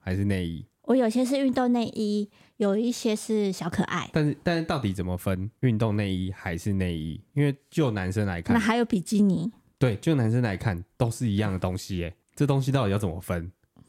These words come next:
Speaker 2: 嗯，这个是一个好问题，你可以问一下内衣品牌。
Speaker 1: 还是我只要穿内衣出去，我以后穿内裤出去，然后我就跟人家，人家问我说：“你怎么穿内裤？”没有，这是运动内裤。
Speaker 2: 也可以，
Speaker 1: 它就合理了。
Speaker 2: 我就是 boxing，我要打拳击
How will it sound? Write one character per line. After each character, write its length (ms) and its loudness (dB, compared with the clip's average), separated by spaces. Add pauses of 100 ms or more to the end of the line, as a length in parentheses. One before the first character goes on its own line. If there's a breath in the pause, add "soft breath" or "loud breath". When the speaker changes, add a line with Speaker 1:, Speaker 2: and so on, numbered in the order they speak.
(160)
Speaker 2:
嗯， 760 2
这 240 0
个 100 0
是 160 0
一 120 2
个 80 0
好 160 -4
问 260 2
题， 180 0
你 180 2
可 140 -2
以 120 4
问 220 4
一 120 2
下 140 0
内 120 2
衣 160 0
品 200 -10
牌。 140 0
Speaker 1:
还 60 4
是 120 4
我 120 4
只 80 0
要 140 0
穿 220 -2
内 120 2
衣 80 2
出 160 -6
去， 320 -4
我 140 0
以 60 2
后 80 2
穿 160 -2
内 120 -2
裤 140 -2
出 160 -4
去， 260 -2 (280 soft breath)
然 120 0
后 120 4
我 80 0
就 80 -2
跟 100 0
人 80 0
家， 280 -2
人 100 0
家 80 0
问 100 2
我 40 2
说 120 2
：“你 40 2
怎 60 2
么 60 0
穿 100 0
内 120 0
裤？” 100 -2
没 140 -2
有， 120 -2
这 80 -2
是 220 0
运 160 0
动 160 -2
内 160 -2
裤。 260 -4 (120)
Speaker 2:
也 180 2
可 220 2
以， 200 2 (160)
Speaker 1:
它 120 4
就 100 6
合 220 4
理 160 -2
了。 80 -6
Speaker 2:
我 40 -2
就 60 8
是 80 0
boxing， 560 -6
我 100 4
要 180 4
打 340 -4
拳 320 -4
击 340 -10